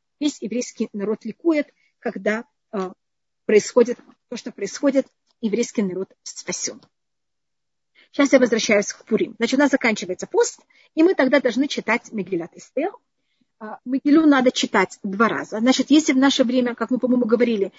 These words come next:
есть проблемы, можете это, может быть, читать даже сами, там, где вы находитесь. Можете, может быть, открыть так, чтобы вы могли следить и читать это правильно. А, можно читать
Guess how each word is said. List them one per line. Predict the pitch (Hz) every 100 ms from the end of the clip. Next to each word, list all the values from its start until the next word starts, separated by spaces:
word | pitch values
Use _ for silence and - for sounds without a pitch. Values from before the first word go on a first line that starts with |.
| - _
есть | 254 -
проблемы, | 269 226 247 240 226 - _
можете | 226 254 254 262
это, | 233
может | 226 220
быть, | 214 220
читать | 214 208 196 -
даже | 196 175 180 - _ _ _
сами, | - - 269 294 381 - _ -
там, | 226
где | 202 208
вы | 202
находитесь. | 202 247 320 311 311 - _ _
Можете, | 226 240 240 240 233 _ -
может | 233
быть, | 220 -
открыть | - - 240 226 _
так, | 220
чтобы | - 220
вы | 226
могли | 214 196 233 - _ _ _ _ _
следить | - 254 190 262 262 -
и | 233
читать | 220 214 202
это | 202 202 - _ _ _
правильно. | 254 269 320 339 370 - _ _ _ _
А, | 202 190 - -
можно | 220 233 240 254
читать | - - 202 - -